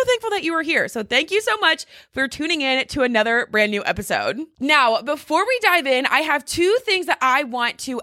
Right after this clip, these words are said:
ask you to do, okay? Thing number one is to double check that you are following or are subscribed to the podcast. Now, I know it varies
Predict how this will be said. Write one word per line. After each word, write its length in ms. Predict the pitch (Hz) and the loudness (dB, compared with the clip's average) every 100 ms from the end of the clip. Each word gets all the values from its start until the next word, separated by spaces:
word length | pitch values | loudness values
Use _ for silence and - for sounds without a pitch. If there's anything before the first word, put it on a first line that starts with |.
| - | -6
ask 340 | 233 294 - | -6 -8 -8
you 200 | 285 302 | -4 -4
to 240 | 262 262 226 | -4 -8 -8
do, 260 | 170 113 - | -10 -12 -12
okay? 400 | 196 220 240 339 - - _ | -4 0 0 -4 -12 -20 _
Thing 200 | - 370 | 0 2
number 360 | 480 494 480 | 2 4 4
one 220 | 359 320 311 | 4 2 2
is 140 | 302 | -6
to 120 | - | -8
double 260 | 202 262 370 | -2 -2 0
check 340 | 480 359 311 | -2 0 -2
that 140 | 254 226 | -4 -6
you 160 | 269 | -2
are 140 | 262 247 | 0 0
following 680 | - 233 254 339 381 440 440 | -2 0 2 2 -2 -2 -2
or 160 | 285 285 | -2 2
are 180 | 240 247 | 2 0
subscribed 840 | - 226 - 220 226 262 285 240 | -6 -12 -8 0 4 4 2 -4
to 100 | 254 | -12
the 80 | 220 | -10
podcast. 680 | - 190 190 156 151 - - - - - | -2 0 0 -8 -10 -12 -20 -20 -20 0
Now, 240 | 247 254 | 2 2
I 100 | 226 | 2
know 220 | 254 269 359 | 0 0 0
it 160 | 415 | -2
varies 580 | 254 214 262 269 285 262 | -4 -4 0 0 0 -4